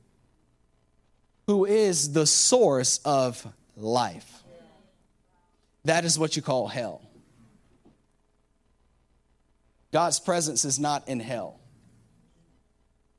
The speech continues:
And so we were, um, we had traveled to Texas a few months back, and, um, I took Judah to, to the pool in our hotel, and, uh,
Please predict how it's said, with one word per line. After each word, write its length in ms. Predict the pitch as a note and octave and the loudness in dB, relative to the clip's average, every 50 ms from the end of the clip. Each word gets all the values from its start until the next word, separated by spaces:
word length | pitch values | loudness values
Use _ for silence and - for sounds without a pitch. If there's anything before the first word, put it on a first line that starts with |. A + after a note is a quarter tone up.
| _ _ - - - - - - | _ _ -20 -20 -20 -20 -14 -8
And 120 | D#3 D3+ D3 | -4 -2 0
so 160 | - D#3 D3 | 0 2 2
we 160 | D3 E3 E3+ | 2 4 4
were, 180 | E3 D#3+ D3+ B2+ | 4 2 0 0
um, 400 | C#3 C#3+ C#3 C#3 C#3+ C3+ A#2+ - - _ _ _ _ _ | 0 0 0 0 -2 -4 -6 -8 -14 _ _ _ _ _
we 120 | - D#3 D3 | -6 -4 -4
had 120 | C3 A#2 | -4 -6
traveled 400 | - - D#3+ D#3 C#3+ C3+ C3+ - - | -6 -6 -4 -4 -4 -6 -10 -12 -12
to 80 | - | -10
Texas 440 | - - D#3+ D3 C#3 - C3+ A#2+ - | -8 -6 -6 -4 -6 -6 -6 -4 -6
a 60 | A#2+ A2+ | -6 -6
few 160 | - C#3+ C3+ | -4 -2 -2
months 260 | B2 B2 - - - | -2 -2 -4 -8 -8
back, 360 | - - B2 A#2+ A2 - - _ _ _ - _ _ - - _ - _ _ _ _ _ _ - | -4 -4 -4 -4 -6 -10 -18 _ _ _ -20 _ _ -20 -20 _ -20 _ _ _ _ _ _ -4
and, 240 | B2 C3 C3 A#2+ | -2 0 0 2
um, 340 | B2 B2 A#2+ A#2 A#2 A#2+ A2+ - - - - - _ _ _ - - - | 2 0 0 -2 -6 -8 -12 -16 -20 -20 -20 -20 _ _ _ -18 -16 -12
I 80 | - A2+ | -10 -6
took 200 | - F3 C#3 B2 | -6 -6 -6 -6
Judah 480 | B2 A#2+ C#3 D#3 D#3+ D3 C3+ B2+ B2 - | -6 -4 -2 -2 0 0 -2 -4 -4 -6
to, 260 | - - - C3 G#2+ | -8 -10 -10 -10 -10
to 160 | - - - | -10 -10 -10
the 100 | A2+ A2+ | -10 -12
pool 500 | - - D3+ D3 D3 C3 B2 A#2+ - - - _ _ - | -10 -8 -4 -2 -2 -2 -2 -4 -8 -10 -16 _ _ -12
in 80 | B2+ B2+ | -8 -6
our 100 | B2 A2+ | -6 -4
hotel, 600 | A2 B2+ A#2+ A2+ G#2+ - D3 C3+ C3 A#2+ A2+ G#2 - - - - _ _ _ _ _ _ _ _ _ _ _ _ _ _ _ _ _ _ _ _ | -6 -6 -8 -10 -10 -10 -8 -6 -4 -6 -6 -8 -12 -20 -20 -20 _ _ _ _ _ _ _ _ _ _ _ _ _ _ _ _ _ _ _ _
and, 240 | - B2+ A2+ A2+ A2+ | -8 -6 -6 -4 -4
uh, 220 | G#2+ G#2 G2+ G2 | -4 -4 -6 -8